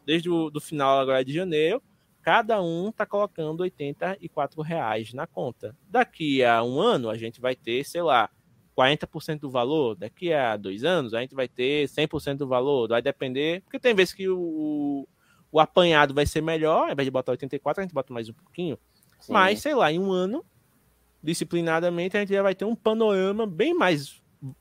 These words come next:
Speaker 1: é, favorável de viajar do que agora, simplesmente dizendo, "Ah, cem mil reais." Dá não, né? Dá não. Então, particionem as metas. Porque quando você pega essa meta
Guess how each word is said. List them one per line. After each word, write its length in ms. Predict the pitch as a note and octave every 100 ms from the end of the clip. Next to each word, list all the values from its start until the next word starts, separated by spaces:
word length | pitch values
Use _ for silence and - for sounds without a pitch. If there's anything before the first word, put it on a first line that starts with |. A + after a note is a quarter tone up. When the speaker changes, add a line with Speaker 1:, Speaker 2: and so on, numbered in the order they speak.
| - -
Speaker 1:
é, 560 | C3 B2+ B2 A#2+ A#2+ A#2+
favorável 680 | - E3+ F3+ E3+ C3+ C3+ C3+
de 160 | D3+
viajar 540 | E3 D#3+ E3+ D3+ D3 - _ _ _ _ _
do 100 | G#3+
que 160 | - F3+
agora, 560 | A#3 F#3+ E3+ F3+ D4+ - _ _
simplesmente 580 | - G#3 A3+ F3+ G3 A#3
dizendo, 240 | A3 G3
"Ah, 160 | G#3 A3+
cem 140 | A3+
mil 100 | G#3+
reais." 220 | G#3+ G3 -
Dá 140 | F#3+ G#3+
não, 160 | D3+
né? 140 | C#3 E3+ -
Dá 100 | F3+
não. 200 | D3 G2+ -
Então, 460 | D3 - D#3 F#3 C#4+ _ _ _ _ _ _ _ _ -
particionem 800 | C#4 - C#4 - D4 E4 G#3+ D#3
as 160 | C3
metas. 480 | A#2+ A2 - - -
Porque 160 | - D3+
quando 300 | A3+ C#4 C4
você 460 | A#3+ - E3+ D#3+ - _ _ - _ _
pega 240 | - A#3 A#3
essa 220 | - G#3
meta 480 | D#3 B2+ B2 -